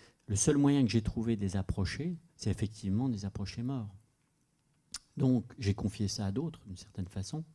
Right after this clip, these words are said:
euh, ce qui me vaut peut-être de, de, d'avoir une forme d'impunité.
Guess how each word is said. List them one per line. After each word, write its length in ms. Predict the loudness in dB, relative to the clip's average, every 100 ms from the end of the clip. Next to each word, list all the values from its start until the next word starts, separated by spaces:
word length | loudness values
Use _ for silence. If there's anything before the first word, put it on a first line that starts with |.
| _ -20 -20 -20 _ -6
euh, 760 | -4 -4 -4 -6 -8 -8 -8 -10
ce 140 | -14
qui 140 | -2 0
me 100 | 2
vaut 560 | 2 2 2 0 -6 -14
peut-être 540 | -10 -2 0 0 -4
de, 340 | -4 -4 -4 -8
de, 140 | -10 -12 -14 -20 -20 -20 -20 _
d'avoir 340 | -2 2 4 4
une 120 | 2
forme 260 | 0 0 0
d'impunité. 640 | 0 0 -2 -4 -6 -10